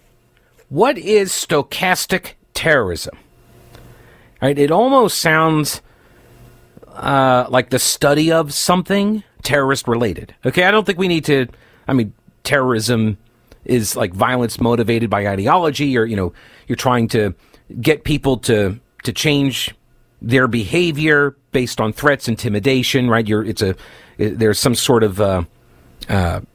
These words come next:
you know, targeting of a, of a populace, uh, in order to get them to change their behavior or to eradicate them, right? But it's to, it's to induce some sort of other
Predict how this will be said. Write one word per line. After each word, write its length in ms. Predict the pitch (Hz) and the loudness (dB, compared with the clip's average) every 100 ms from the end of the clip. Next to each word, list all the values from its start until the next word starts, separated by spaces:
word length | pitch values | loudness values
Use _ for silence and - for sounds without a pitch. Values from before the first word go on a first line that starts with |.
| - | -8
you 80 | |
know, 60 | 92 | -8
targeting 580 | - - 147 135 139 131 | -6 0 2 2 0 -2
of 120 | 101 | -2
a, 80 | 95 - | -6 -6
of 160 | 113 | -4
a 140 | 95 87 | -4 -6
populace, 840 | - 147 147 143 135 139 - - - - _ _ | -2 0 0 0 -2 -2 -4 -8 -14 -20 _ _
uh, 180 | 104 104 | -2 0
in 120 | 135 | 2
order 180 | 127 123 | 2 2
to 300 | - 120 110 | 0 -2 -2
get 320 | 95 147 143 | -2 -2 -2
them 240 | 135 135 127 | -2 -2 -4
to 100 | - | -6
change 400 | - 139 135 107 | -2 0 0 0
their 160 | 123 | 0
behavior 720 | 113 101 110 170 160 151 156 | 0 -4 -2 0 0 0 0
or 180 | 156 151 | 2 -2
to 120 | 185 139 | 0 -2
eradicate 640 | 113 131 123 - 113 101 | 2 0 0 -4 -4 -4
them, 260 | 104 107 104 | -4 -4 -2
right? 240 | 110 113 | -2 0
But 220 | 127 110 | -2 -2
it's 220 | 135 - | -6 -6
to, 160 | - 101 - - - | -6 -8 -10 -12 -4
it's 160 | 135 | -2
to 160 | - 131 | 0 0
induce 380 | 123 160 165 - | 2 2 0 -2
some 180 | 143 | -2
sort 220 | 127 147 127 | -2 -2 -2
of 100 | 110 | -2
other 360 | 135 123 113 | -2 2 0